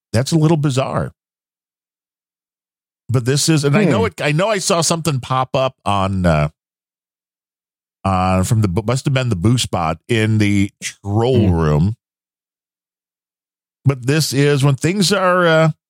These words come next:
Speaker 1: when things are happening, C S B live, you never know. Things can get lost. Just send really big boosts.
Speaker 2: Yeah, really big boosts never get lost. The smaller ones, they get lost a lot.
Speaker 1: It's amazing, isn't it?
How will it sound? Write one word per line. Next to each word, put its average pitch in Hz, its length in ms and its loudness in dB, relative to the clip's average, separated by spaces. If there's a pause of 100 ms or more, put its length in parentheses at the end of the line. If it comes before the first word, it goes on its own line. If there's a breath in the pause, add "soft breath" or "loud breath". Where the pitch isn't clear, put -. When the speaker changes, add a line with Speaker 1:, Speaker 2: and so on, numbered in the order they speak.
(600)
Speaker 1:
when 139 140 2
things 185 240 -2
are 165 40 0
happening, 170 440 0
C 165 220 0
S 151 120 2
B 160 340 -2
live, 131 420 0
you 127 100 2
never 135 180 -2
know. 151 300 -2 (320)
Things 135 220 -2
can 147 160 2
get 139 140 0
lost. 135 400 -2 (440)
Just 156 140 -2
send 143 260 0
really 139 220 2
big 127 220 -2
boosts. 127 440 -4 (720)
Speaker 2:
Yeah, 117 260 2
really 175 220 4
big 185 220 2 (120)
boosts 170 380 2
never 131 240 2
get 107 240 -2
lost. 101 280 -2 (180)
The 110 100 4
smaller 220 400 2
ones, 214 240 2
they 151 120 2
get 135 200 0
lost 107 280 0
a - 40 2
lot. 104 240 0 (560)
Speaker 1:
It's 120 100 -4
amazing, 113 640 2
isn't 82 200 2
it? 131 140 -2